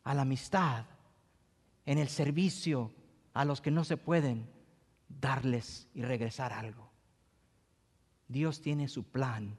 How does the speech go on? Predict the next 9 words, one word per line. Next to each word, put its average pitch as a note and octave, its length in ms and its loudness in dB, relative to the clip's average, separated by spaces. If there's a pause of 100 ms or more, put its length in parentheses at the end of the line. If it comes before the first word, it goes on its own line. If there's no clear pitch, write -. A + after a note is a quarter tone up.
(480)
y B2+ 60 0
la A#2+ 80 6
estrategia D3+ 640 2
es C#3 160 4
de C#3+ 100 -2
que C3+ 120 0
nosotros, A#2 960 -2 (580)
los B2+ 160 -4
creyentes, D3 840 4